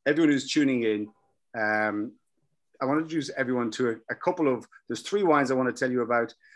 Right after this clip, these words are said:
And there's one book I want to tell you about if you really are a diehard, um, rosé lover. There's a, a book by a master of wine called Elizabeth Gabay. Uh, she's British,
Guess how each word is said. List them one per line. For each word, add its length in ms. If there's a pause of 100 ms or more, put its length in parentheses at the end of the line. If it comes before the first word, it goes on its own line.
(200)
And 100
there's 140
one 160
book 280
I 60
want 180
to 60
tell 180
you 60
about 160
if 120
you 120
really 320
are 180
a 100 (140)
diehard, 720 (680)
um, 760 (180)
rosé 380
lover. 400 (160)
There's 220
a, 460 (260)
a 80
book 320
by 180
a 80
master 340
of 80
wine 240
called 220 (100)
Elizabeth 500 (400)
Gabay. 520 (400)
Uh, 140
she's 220
British, 500